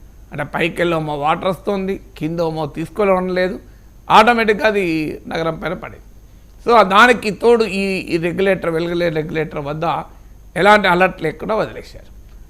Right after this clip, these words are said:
అందువల్ల ఇక్కడ డెఫినెట్‌గా లాంగ్ టర్మ్ మిస్టేక్ ఉంది. కొల్లేరులో ఆక్రమణలు తొలగించకపోవడం, కొల్లేరులో ఆక్రమణలు అంటే మళ్ళీ తొలగిస్తే, మ్, దాని ఆ వివాదాలు, రాజకీయాలు, పొలి-,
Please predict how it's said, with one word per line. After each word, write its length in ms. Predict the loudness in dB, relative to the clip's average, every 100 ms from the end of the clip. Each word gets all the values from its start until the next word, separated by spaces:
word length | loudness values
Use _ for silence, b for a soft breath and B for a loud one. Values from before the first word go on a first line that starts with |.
| -10
అందువల్ల 300 | -2 2 6
ఇక్కడ 480 | 4 4 -2 4 8 8 8 6 2
డెఫినెట్‌గా 600 | -2 -2 2 2 2 4 2 0 -10 -20 -16 -6
లాంగ్ 280 | 0 0 0 2
టర్మ్ 300 | 2 2 -4 -8
మిస్టేక్ 480 | -8 -8 -4 -4 -4
ఉంది. 200 | -6 -6
కొల్లేరులో 640 | -6 -4 0 0 0 -4 -4
ఆక్రమణలు 680 | -6 -6 -6 -4 -4 -6
తొలగించకపోవడం, 1000 | -6 -6 -4 -6 -8 -12 -8 -4 -4 -6 -10 -18 b b b b
కొల్లేరులో 420 | -2 2 2 2 2
ఆక్రమణలు 600 | 0 -2 -6 -6 -4 -4
అంటే 180 | -4 -4
మళ్ళీ 240 | -2 -4
తొలగిస్తే, 580 | -2 -2 -2 -4 -4 -4 0 0 -2 -6 -14 -12
మ్, 220 | -10 -8 -6 -2
దాని 380 | 0 -2 -4 -8 b b b -4
ఆ 300 | 2 4 4
వివాదాలు, 680 | 0 0 4 6 6 4 2
రాజకీయాలు, 920 | 0 0 -2 -6 -6 -2 -2 -2 -4 -4
పొలి-, 260 | -4 -4